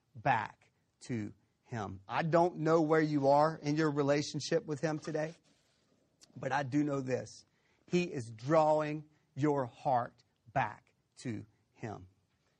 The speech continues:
Yes, he's a God of justice. He's also a God of mercy. And the two collide. And in that we see his love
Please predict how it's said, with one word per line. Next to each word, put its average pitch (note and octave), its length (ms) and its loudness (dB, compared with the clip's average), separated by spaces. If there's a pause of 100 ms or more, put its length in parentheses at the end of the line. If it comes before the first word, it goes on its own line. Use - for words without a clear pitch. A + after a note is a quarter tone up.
Yes, C#3 260 -4
he's C#3+ 160 -10
a B2+ 60 -12
God C3+ 280 0
of A#2 120 -10
justice. B2 500 -8
He's A2 240 -14
also B2+ 400 -6
a A#2 40 -8
God B2 280 -4
of G#2+ 100 -14
mercy. A2 520 -14 (1000)
And A2 140 -10
the G#2 140 -14
two C3 400 -2 (500)
collide. B2+ 720 -6 (680)
And A#2+ 120 -12
in C3 220 -4
that A#2 220 -6
we A#2+ 120 -8
see A2 420 -12
his G2 200 -14
love G#2+ 500 -6